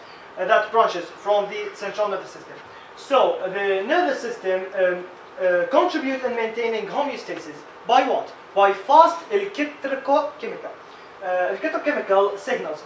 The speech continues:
travels along the neuron, as we studied in the physiology of the nerves, uh, to the organ or tissue, the target organ or tissue. And it's the most faster system in the body, because it, uh, uh, why, uh, we can ask you a question before I complete.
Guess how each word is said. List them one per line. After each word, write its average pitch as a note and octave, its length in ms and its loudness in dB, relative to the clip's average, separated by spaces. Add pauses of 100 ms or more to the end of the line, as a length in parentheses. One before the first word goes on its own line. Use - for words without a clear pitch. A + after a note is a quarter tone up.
travels C#4 640 2
along B3 420 0
the B3 120 -8
neuron, G3 520 -2 (140)
as F#3+ 160 -6
we F#3+ 60 -10
studied G#3+ 400 -4
in G3 80 -10
the F3 60 -10
physiology A3+ 520 -2
of G3 120 -8
the G#3 100 -6
nerves, G3+ 460 0 (460)
uh, F#3 260 4
to F#3 160 -4
the - 180 -10
organ B3 500 2
or G#3 140 2
tissue, G3 280 -8 (100)
the E3+ 80 -10
target C4 480 2
organ A3 340 0
or C4 100 0
tissue. G3+ 260 -10 (480)
And G#3 260 0
it's A3 140 -8
the F#3 140 -8
most D4 300 2
faster C4+ 420 0
system C4 400 -8 (120)
in C4+ 160 -4
the E3+ 80 -6
body, E3 340 -2 (600)
because A3 440 2
it, G3+ 260 -4
uh, F#3+ 60 0
uh, F#3 640 2
why, D4+ 320 6 (160)
uh, F3+ 120 -2
we F#3 80 -8
can G#3 180 -6
ask B3 300 -2
you A3+ 160 -6
a G3+ 80 -4
question F#3+ 300 -6
before F#3+ 200 -8
I F3+ 160 -4
complete. A#3+ 420 -10